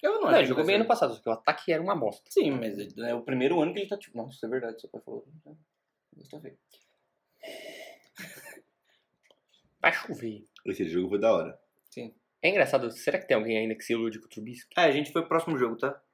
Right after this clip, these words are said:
Speaker 2: É, Chicago Bears e Philadelphia Eagles. Os caras
Speaker 1: Vitória do
Speaker 3: É, só
Speaker 1: Philadelphia.
Speaker 3: pra falar, Jets em Miami foi vinte e seis a dezoito.
Speaker 2: Eu falei.
Speaker 3: Falou? Ah, então
Speaker 2: Pronto.
Speaker 3: desculpa,
Speaker 2: A gente
Speaker 3: eu não
Speaker 2: tá
Speaker 3: vi.
Speaker 2: falando os placares agora que às vezes a gente esquece, né? Então sempre é bom comentar.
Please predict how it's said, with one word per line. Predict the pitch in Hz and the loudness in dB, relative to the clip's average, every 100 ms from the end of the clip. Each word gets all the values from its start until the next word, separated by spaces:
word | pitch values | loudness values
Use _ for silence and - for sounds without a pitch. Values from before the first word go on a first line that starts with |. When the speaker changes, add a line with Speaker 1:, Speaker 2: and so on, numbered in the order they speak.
| _ _ _ | _ _ _
Speaker 2:
É, | 110 98 92 | -4 -2 -2
Chicago | 143 - 139 143 | -6 4 4 4
Bears | 135 151 151 | 4 6 4
e | 135 | 2
Philadelphia | 139 139 135 135 123 | 0 2 2 0 -6
Eagles. | 107 104 - - _ _ _ _ - - - _ | -6 -12 -20 -20 _ _ _ _ -18 -18 -20 _
Os | |
caras | - - - | -6 -6 2
Speaker 1:
Vitória | 131 135 | 4 6
do | 139 | 4
Speaker 3:
É, | 117 | 4
só | |
Speaker 1:
Philadelphia. | 151 127 135 131 | 4 4 6 4
Speaker 3:
pra | 107 87 - _ _ | 2 0 -4 _ _
falar, | - 95 104 104 | 0 2 2 2
Jets | 101 101 - | 2 0 -2
em | |
Miami | 104 95 101 | -4 -2 -2
foi | - 107 | -4 -4
vinte | 98 101 | -4 -8
e | - | -4
seis | 107 | -2
a | 107 98 82 | 0 -2 -4
dezoito. | 85 92 110 - _ _ | -2 0 0 -4 _ _
Speaker 2:
Eu | - | -12
falei. | - 123 123 - - | -2 -2 -4 -14 -8
Speaker 3:
Falou? | 85 101 98 | -2 -2 -4
Ah, | 82 | -10
então | 82 90 | -10 -10
Speaker 2:
Pronto. | 87 | -10
Speaker 3:
desculpa, | - - - | -12 -14 -10
Speaker 2:
A | |
gente | 85 | -2
Speaker 3:
eu | 110 | -2
não | |
Speaker 2:
tá | 107 | 0
Speaker 3:
vi. | |
Speaker 2:
falando | 120 120 | 0 -2
os | - | -4
placares | 117 113 113 | -4 -2 -2
agora | 113 113 | -2 -6
que | 117 | -4
às | 110 | -6
vezes | 113 | -4
a | 113 | -6
gente | 113 | -8
esquece, | - 113 113 | -6 -6 -6
né? | 123 | -12
Então | 131 139 139 | -10 -12 -12
sempre | 131 147 107 | -12 -10 -10
é | |
bom | 104 _ - - - | -12 _ -20 -20 -6
comentar. | 127 95 95 - | -4 -4 -8 -10